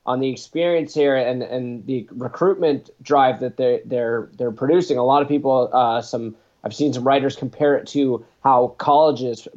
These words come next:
pursue athletes in the United States. Uh, but, you know, in saying that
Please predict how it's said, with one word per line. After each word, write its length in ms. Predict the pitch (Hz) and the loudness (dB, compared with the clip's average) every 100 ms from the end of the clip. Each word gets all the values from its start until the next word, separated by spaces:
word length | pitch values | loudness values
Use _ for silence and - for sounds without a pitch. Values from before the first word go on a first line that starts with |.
| - | -14
pursue 380 | 139 123 135 120 | -12 -6 -2 0
athletes 640 | 131 127 127 120 110 - | 0 -2 -4 -8 -8 -12
in 100 | 113 | -10
the 80 | 110 | -8
United 340 | 117 117 104 | -6 -6 -8
States. 600 | - - 180 123 - - _ _ _ _ | -8 0 2 2 -2 -20 _ _ _ _
Uh, 300 | - 123 123 | 2 4 4
but, 360 | 120 151 139 - _ _ _ _ _ - | 2 0 0 -2 _ _ _ _ _ -2
you 80 | 165 | 2
know, 280 | 165 151 - _ 156 | 4 2 -2 _ -2
in 180 | 147 | -2
saying 340 | 139 175 185 165 | 2 2 2 2
that 260 | 151 - | 2 0